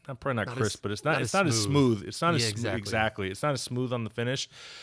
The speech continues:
Speaker 1: but to me, it's not enough to bring it down from that pedestal. I'm sticking to the five,
Speaker 2: That's fair.
Speaker 1: and it's, uh,
Speaker 2: Totally
Speaker 1: you
Speaker 2: fair.
Speaker 1: know, it's, man,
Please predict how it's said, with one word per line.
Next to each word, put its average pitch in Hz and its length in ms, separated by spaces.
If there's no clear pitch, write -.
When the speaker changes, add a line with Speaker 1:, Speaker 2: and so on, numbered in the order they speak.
Speaker 1:
but 117 460
to - 160
me, 127 380
it's 120 220
not 117 520
enough 107 720
to 104 180
bring 104 320
it 101 100
down 95 360
from 92 240
that 90 240
pedestal. 113 640
I'm 95 180
sticking 135 440
to 131 80
the 110 100
five, 104 500
Speaker 2:
That's - 200
fair. 104 260
Speaker 1:
and 95 220
it's, 107 300
uh, 101 420
Speaker 2:
Totally 127 240
Speaker 1:
you 101 60
Speaker 2:
fair. 104 80
Speaker 1:
know, 170 400
it's, - 400
man, 101 460